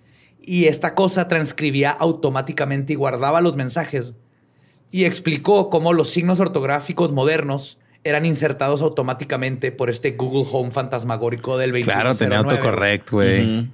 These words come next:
Speaker 1: Tenía un Google Assistant.
Speaker 2: Ajá.
Speaker 1: Pero ahí explican, no tecleaba, le hablaba a LIMS.
Speaker 2: Ujú.
Speaker 1: No sabemos cómo era la máquina de su lado o si era nomás una luz, pero la describe con una luz verde.
Speaker 3: <laughs> Ujú.
Speaker 1: Lo raro es que él describe la caja de ellos como una caja de luz.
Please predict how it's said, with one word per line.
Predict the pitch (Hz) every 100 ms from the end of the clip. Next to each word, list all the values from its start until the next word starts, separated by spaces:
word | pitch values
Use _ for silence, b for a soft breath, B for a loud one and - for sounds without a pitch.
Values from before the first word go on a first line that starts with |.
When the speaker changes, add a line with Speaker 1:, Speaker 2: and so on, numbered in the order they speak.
| - -
Speaker 1:
Tenía | - 156 147
un | 165
Google | 156 170 175 170
Assistant. | - 180 185 170
Speaker 2:
Ajá. | 117 - 107 107 - _ _ - -
Speaker 1:
Pero | 170 151 139
ahí | 135 139
explican, | 143 139 - 160 160 143 139
no | 139 139
tecleaba, | 147 156 156 160 143 -
le | 123
hablaba | 117 123 127 143 147
a | 139 135
LIMS. | 127 127 156 156 139 117 - - _ 117
Speaker 2:
Ujú. | 101 - 95
Speaker 1:
No | 147 151
sabemos | 175 156 156 160 - 135 _
cómo | 156 156 156
era | 156 160
la | 147
máquina | 139 139 - 160 151
de | 135
su | -
lado | 120 135 151 170
o | 156
si | 131 135
era | 135
nomás | 147 127 123
una | 139
luz, | 135 135 139 135
pero | - 135
la | 131
describe | 127 160 123
con | - -
una | 156 131
luz | 156 135
verde. | 135 117 107 -
Speaker 3:
<laughs> | -
Ujú. | 110 123 113
Speaker 1:
Lo | 165
raro | 170 170 175
es | 180
que | 196 -
él | 180 180
describe | 180 - 165 180
la | 160
caja | - 139 170
de | 156 147
ellos | 143 151 151 - -
como | 139
una | 131 143
caja | - 135 143
de | 131
luz. | 135 135 -